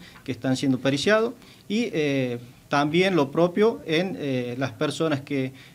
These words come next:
estaban internadas en el hospital. Si bien, eh, una de las personas falleció, ahora once veinte aproximadamente, eh, se, eh, también, eh, tomaron muestras para, eh, saber, digamos,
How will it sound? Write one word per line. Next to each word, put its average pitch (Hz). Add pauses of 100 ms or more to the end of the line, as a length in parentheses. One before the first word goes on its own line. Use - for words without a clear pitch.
estaban 147
internadas 139
en 120
el 127
hospital. 110 (140)
Si -
bien, 165 (320)
eh, 127 (340)
una 156
de 143
las 127
personas 143
falleció, 143
ahora 135
once 135
veinte 165
aproximadamente, 147 (560)
eh, 131
se, 151
eh, 135
también, 139
eh, 123 (200)
tomaron 143
muestras 185 (260)
para, 160
eh, 127
saber, 139
digamos, 135